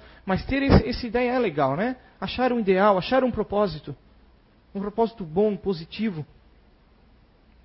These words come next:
A maioria de nós, o propósito é o básico dos orgânicos. Eu vou ter um filho, vou cuidar dele, ele vai crescer e, e eu fiz a minha parte.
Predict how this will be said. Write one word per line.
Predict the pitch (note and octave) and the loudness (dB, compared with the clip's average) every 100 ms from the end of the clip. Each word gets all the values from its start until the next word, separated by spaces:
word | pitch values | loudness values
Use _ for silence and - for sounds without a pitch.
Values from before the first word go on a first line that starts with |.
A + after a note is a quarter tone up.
| _ _ _ _ _ _ - | _ _ _ _ _ _ -4
A | F3 | 0
maioria | G3 G#3+ A#3 | 4 2 2
de | G#3 | 0
nós, | G3+ A#3 G3+ | 4 4 2
o | |
propósito | G#3 G#3+ A3+ A3+ - A#3 - - | -2 0 0 0 -2 -6 -6 0
é | G3+ | 0
o | |
básico | F3+ A3 A#3+ G#3+ G#3+ | 4 4 4 0 -8
dos | G#3+ G3+ | -8 -2
orgânicos. | G#3+ F#3+ G3+ A3+ G3 - B2+ - - _ _ _ _ _ | -2 0 0 0 -2 -6 -10 -12 -20 _ _ _ _ _
Eu | E3+ | -8
vou | E3+ | -4
ter | F3 F3 | -2 -2
um | |
filho, | D3 - A#3 B3+ A3+ G3 F3+ E3+ E3 D#3 D3 | -4 -6 0 0 0 2 2 4 0 -2 -6
vou | D#3+ | -6
cuidar | F3 D#3+ D#3 | -4 0 0
dele, | D3 A#3 B3 A3 | 0 -2 0 0
ele | F#3+ F3+ | -2 -2
vai | F#3 | -2
crescer | G3 F3 - A3+ C4 B3+ A#3 A3 | -2 -2 0 0 0 4 4 4
e, | G#3+ G#3 G3 G3+ G3+ | -2 -8 -8 -8 -10
e | |
eu | G3+ | -8
fiz | A3+ G#3+ | -6 -4
a | |
minha | G#3 | -4
parte. | G3+ G3 F#3+ - - | -2 -2 -2 -4 -10